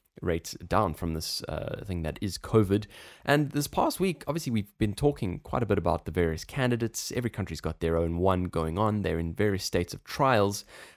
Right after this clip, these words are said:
But this past week, we saw some really, really positive news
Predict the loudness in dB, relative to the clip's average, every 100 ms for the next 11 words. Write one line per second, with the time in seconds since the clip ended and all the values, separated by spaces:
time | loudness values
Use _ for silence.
0 | -10 -8 -2 2 2 2 -2 2 2 2
1 | 2 2 4 4 4 2 2 2 2 -2
2 | 0 0 0 -2 0 0 0 -2 -8